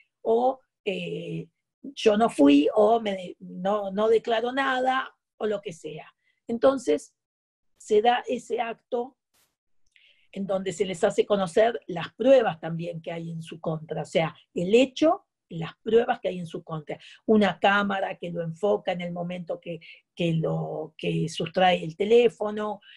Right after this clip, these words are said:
eh, los gritos de la damnificada que hicieron que varios de los que iban caminando por la calle, eh, corran para atraparlo, bueno, distintas cosas. Eh,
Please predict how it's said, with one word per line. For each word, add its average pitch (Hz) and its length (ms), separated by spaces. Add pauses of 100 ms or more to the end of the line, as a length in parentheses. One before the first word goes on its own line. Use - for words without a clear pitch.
(160)
eh, 175 580 (160)
los 190 320
gritos 220 540
de 196 100
la 202 180
damnificada 208 1160 (340)
que 202 360
hicieron 214 680
que 196 200
varios 208 420
de 190 80
los 185 140
que 220 80
iban 202 200
caminando 185 460
por 185 140
la 170 160
calle, 208 480 (220)
eh, 175 280
corran 214 540
para 170 220
atraparlo, 214 1080 (180)
bueno, 170 220 (260)
distintas 233 580
cosas. - 520 (480)
Eh, 165 680